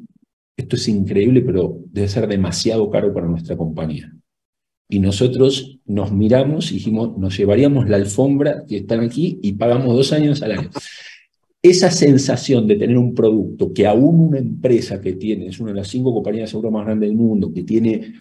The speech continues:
un, un edificio en la City, la mira con admiración, es sumamente gratificante. Pero no, eso no significa que para, para una cooperativa de crédito de Chile ese sea un producto que le queda grande.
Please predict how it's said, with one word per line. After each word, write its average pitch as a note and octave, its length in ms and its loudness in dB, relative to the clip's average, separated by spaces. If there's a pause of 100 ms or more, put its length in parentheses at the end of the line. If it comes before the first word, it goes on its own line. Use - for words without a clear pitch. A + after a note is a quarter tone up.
(120)
un, A2 320 -2
un A2+ 140 2
edificio B2 300 2
en - 20 2
la A2+ 80 -2
City, A#2 340 -4
la A2 200 4
mira D#3+ 520 2 (140)
con G2+ 420 -2
admiración, F#2+ 1080 0 (260)
es A#2+ 180 2
sumamente C3+ 380 4
gratificante. G#2+ 840 -2 (440)
Pero E3 200 4
no, A3+ 120 2
eso G3+ 180 4
no G3+ 140 2
significa D#3+ 600 0
que C3 120 0
para, A2 600 -2 (140)
para G#2+ 220 2
una D3 260 0 (220)
cooperativa B2+ 520 2
de G#2+ 120 0
crédito C#3 340 -2
de G2+ 120 0
Chile E3 500 -2 (180)
ese B2+ 160 -2
sea C#3+ 140 -2
un C3 60 -2
producto C3 280 0
que G#2+ 60 -2
le G2 80 0
queda B2 160 2
grande. F2+ 400 -4